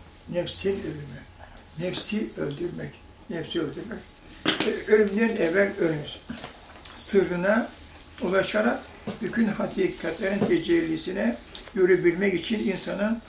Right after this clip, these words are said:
birçok kıyamette ve haşirler geçirmesi demektir. Bu genel bir şey,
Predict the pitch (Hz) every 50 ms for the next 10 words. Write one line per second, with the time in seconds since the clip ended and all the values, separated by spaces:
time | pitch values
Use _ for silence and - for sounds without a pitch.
0 | - - - - - - 214 208 208 - 202 175 - - 185 170 165 160 160 170
1 | 165 165 - 196 190 190 175 160 165 - - - - - - - - - - -
2 | - 190 190 - - 190 175 180 196 208 220 254 - - - - - - - -
3 | - 202 170 165 - 185 175 170 170 170 165 - - 214 233 269 - - - -
4 | - - - 185 175 165 - - - 160 143 - - - - - - - - -
5 | - - 240 269 277 - 427 440 - - - - - - - - - - - -
6 | 208 170 190 220 220 226 254 254 247 233 226 185 170 156 139 - - - -